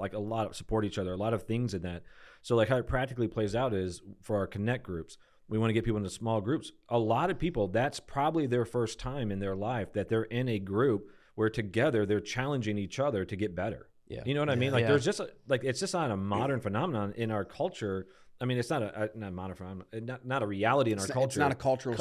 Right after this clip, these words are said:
Speaker 2: not a
Speaker 3: standard.
Speaker 2: common
Speaker 1: Yeah,
Speaker 2: thing.
Speaker 1: right. Where
Speaker 2: Yeah.
Speaker 1: people are like, "Here, let's get together
Speaker 3: <laughs>
Speaker 1: and, like, let's just try to be better."
Speaker 3: Right.
Speaker 1: You know what I mean?
Speaker 3: Yeah.
Speaker 1: And so that is a, that is a biblical concept that doesn't fit in the world. So, like, in the world, the
Speaker 3: Mm-hmm.
Speaker 1: closest thing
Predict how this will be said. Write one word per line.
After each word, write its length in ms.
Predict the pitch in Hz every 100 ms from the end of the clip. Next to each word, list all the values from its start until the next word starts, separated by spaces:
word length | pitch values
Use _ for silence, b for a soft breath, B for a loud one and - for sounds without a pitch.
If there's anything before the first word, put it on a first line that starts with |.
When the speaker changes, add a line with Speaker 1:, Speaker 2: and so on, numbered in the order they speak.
| -
Speaker 2:
not 160 | 123 135
a 20 |
Speaker 3:
standard. 80 | 120
Speaker 2:
common 240 | 135 127
Speaker 1:
Yeah, 80 | 120
Speaker 2:
thing. 100 | 113
Speaker 1:
right. 220 | 131 107
Where 140 | 127 123
Speaker 2:
Yeah. 80 | 143
Speaker 1:
people 160 | 143
are 100 | 127
like, 160 | 113 107
"Here, 160 | 151
let's 160 | 127 156
get 160 | - -
together 560 | 120 117 123 107 98 113 -
Speaker 3:
<laughs> 160 | 117 123
Speaker 1:
and, 400 | 123 117 113 113
like, 260 | 110 107
let's 260 | 120 127 127
just 220 | 131 120
try 140 | - 123
to 40 |
be 120 | 110
better." 360 | 95 98 104 -
Speaker 3:
Right. 160 | - 107
Speaker 1:
You 60 | 107
know 80 |
what 100 | 123
I 80 | 123
mean? 180 | 120 127
Speaker 3:
Yeah. 120 | 104 135
Speaker 1:
And 100 | 123
so 380 | 143 135 117 b b b
that 160 | 143 156
is 220 | 233 202
a, 200 | 120 107 - 117
that 240 | 131 156
is 260 | 156 180 - 113
a 160 | 113 - - -
biblical 440 | 131 156 151 120
concept 760 | - 147 180 202 104 95 -
that 300 | 101 110 98
doesn't 320 | - 131 147 120
fit 280 | - 147
in 120 | 117 110
the 60 |
world. 280 | 101 123 92
So, 80 | 127
like, 120 | 123
in 80 | 147
the 60 | 127
world, 340 | 120 180 175
the 60 | 113
Speaker 3:
Mm-hmm. 80 |
Speaker 1:
closest 340 | 123 156 139 -
thing 240 | 113 110